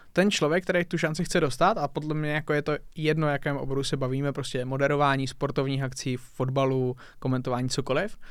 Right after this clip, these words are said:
tak si myslím, že by jako s pokorou měl říct, „Hele, já jako chci tu šanci,“ a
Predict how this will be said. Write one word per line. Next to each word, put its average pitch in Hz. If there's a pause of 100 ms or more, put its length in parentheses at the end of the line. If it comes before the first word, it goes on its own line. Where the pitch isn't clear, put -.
(160)
tak -
si 175
myslím, 170
že 165
by 160
jako 156
s -
pokorou 165
měl 160
říct, 147
„Hele, 156
já 139
jako 160
chci 165
tu 185
šanci,“ 190 (640)
a 143